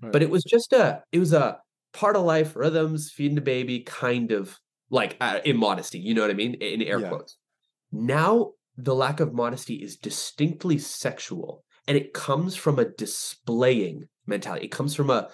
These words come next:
Speaker 2: transactional, it comes from just sex is the lowest common denominator of a pleasure thing.
Speaker 1: Hmm.
Speaker 2: That's how I think, and what I think is fascinating then is Christians,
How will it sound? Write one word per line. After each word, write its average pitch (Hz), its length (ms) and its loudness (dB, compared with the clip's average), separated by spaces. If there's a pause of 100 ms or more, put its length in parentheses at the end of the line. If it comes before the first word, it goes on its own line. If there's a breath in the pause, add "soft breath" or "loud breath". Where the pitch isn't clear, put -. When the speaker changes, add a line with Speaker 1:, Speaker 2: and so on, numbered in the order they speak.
(120 loud breath)
Speaker 2:
transactional, 110 640 -2
it - 60 -4
comes 135 180 -4
from 110 160 -2
just - 180 -10
sex 123 220 -4
is 120 120 -6
the 117 80 -2
lowest 110 280 0
common 104 280 -2
denominator 95 440 -2
of 87 80 -6
a 82 60 -10
pleasure 87 400 -6
thing. - 240 -14 (460 soft breath)
Speaker 1:
Hmm. 120 540 -12 (240)
Speaker 2:
That's 139 300 -2
how 180 160 6
I 151 120 6
think, 113 360 -2 (920)
and 123 100 2
what 120 100 6
I 123 60 6
think 117 160 -2
is 110 100 -6
fascinating 123 640 -2
then 98 160 -8
is 95 140 -12 (100)
Christians, - 920 -8